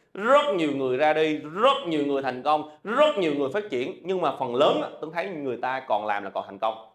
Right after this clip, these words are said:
Còn làm là còn thành công, rất thành công luôn. Và một năm làm môi giới, nếu bạn làm đúng thời điểm, nó bằng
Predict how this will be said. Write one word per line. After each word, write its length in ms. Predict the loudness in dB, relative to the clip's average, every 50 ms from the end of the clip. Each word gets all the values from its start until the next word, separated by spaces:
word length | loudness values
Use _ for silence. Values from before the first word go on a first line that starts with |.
| _ _ _ _ _ _ _ _ _ _
Còn 260 | 2 4 6 6 6
làm 300 | 4 2 2 0 -2 -4 -8 -14 -18 -6
là 160 | -4 -4 -2
còn 280 | 0 2 0 0 0
thành 120 | -2 -6 0
công, 240 | 2 2 2 4 2
rất 100 | 0 0 0 -4
thành 140 | -6 -4 2
công 220 | 2 2 4 4
luôn. 440 | 6 6 6 4 2 -2 -8 -14 -18 -20 _ _ _ _ _ _ _ _ _ _ _ _
Và 520 | 2 4 6 6 6 6 4 2 0 -4 -10 -20 _ _ _ _ _ _ _ _
một 260 | 4 4 4 4 4
năm 220 | 2 0 0 2
làm 180 | 2 2 2 2
môi 160 | 0 -2 2
giới, 220 | 2 4 4 4 2 -2 -8 -16 -20 _ _ _ _ _ _ _ _ _ _ _ _ _
nếu 200 | 0 2 2 2
bạn 180 | 2 2 2 2
làm 180 | 0 0 0
đúng 160 | 0 -2 0 0
thời 120 | 0 0
điểm, 260 | 0 -2 -4 -4 -4
nó 60 | -2
bằng 300 | -2 -2 -2 -4 -8 -12